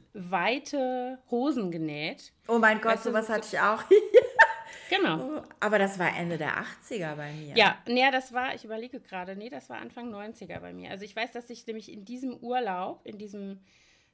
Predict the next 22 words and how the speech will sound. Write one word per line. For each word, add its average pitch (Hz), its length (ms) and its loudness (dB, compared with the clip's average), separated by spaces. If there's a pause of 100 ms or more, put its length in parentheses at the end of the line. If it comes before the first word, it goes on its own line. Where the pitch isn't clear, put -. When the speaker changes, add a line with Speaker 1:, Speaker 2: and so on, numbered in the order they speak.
Speaker 1:
neunzehnhundertneunziger 208 960 -6
Sommer 202 380 -4
schon 214 260 -6
auf 202 240 -6
jeden 233 160 -2
Fall 220 160 -2
so 202 140 -6
eine 202 420 -2
oder 185 220 -4
zwei 190 340 0
davon 196 360 -4
mit 190 200 -4
hatte. 196 340 -8
Also 202 300 -6
muss 196 280 -10
ich 214 120 -14
die 202 140 -14
da 196 180 -2
ja 196 220 -4
schon 190 420 -4 (640)
gehabt 214 400 -2
haben, 196 380 2